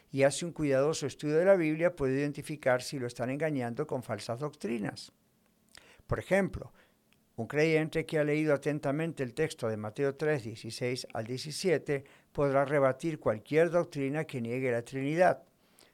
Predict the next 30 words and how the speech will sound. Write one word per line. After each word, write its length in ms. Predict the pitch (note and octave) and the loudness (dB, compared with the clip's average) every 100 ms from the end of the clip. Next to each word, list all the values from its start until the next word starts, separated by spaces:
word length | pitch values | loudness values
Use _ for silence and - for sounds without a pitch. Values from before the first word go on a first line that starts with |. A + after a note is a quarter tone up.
| _ | _
De 100 | B2+ | -4
modo 280 | A#2+ C3 C#3 | 0 0 0
que 120 | C#3 | -2
el 100 | A#2 | -6
primer 560 | - A2+ G#2+ A2 A2 G#2 | -6 -8 -4 -2 -2 4
paso 480 | - G#3 F#3+ C3+ A#2+ | 10 10 8 2 2
para 160 | A2+ | 2
evitar 340 | A2 A2 A#2+ A#2 | 2 -2 -4 -2
ser 200 | C3+ C3+ | -4 -4
engañado 640 | D#3 F#3+ E3+ C3 C3+ C3+ - _ | -2 -2 0 2 2 0 -10 _
es 260 | D#3 E3 F3+ | 0 2 -2
estudiar 400 | - E3 C#3 D3 | -6 0 2 2
la 120 | E3+ | 2
Biblia 360 | B2+ A#2+ A#2+ D3 | 0 -4 -2 -2
y 20 | |
juzgar 500 | - C#3+ A#2+ B2+ C3+ | -4 -8 0 0 2
cualquier 380 | D3 C3+ B2 A#2+ | 0 -2 -4 -4
enseñanza 640 | C3+ D3+ C3+ A#2 B2 C3 | -4 -4 -4 -6 -6 -10
que 100 | B2+ | -10
escuchemos 680 | - D#3 - C#3+ C3+ C#3+ - - _ _ | -12 -6 0 2 2 -4 -10 -20 _ _
a 120 | F3+ | 8
la 140 | A3+ F#3+ | 10 8
luz 220 | C#3 C#3+ | 4 0
de 80 | F#3+ | 0
lo 120 | G3+ | 0
que 140 | C#3+ | 0
dicen 300 | A2+ A#2 E3+ | -4 -6 -6
las 100 | F3 | -6
Sagradas 440 | C#3 G#2+ A2 G#2+ B2 | -4 -6 -6 -6 -10
Escrituras. 640 | - D#3 A#3 - - - | -12 -6 -2 -2 -2 -8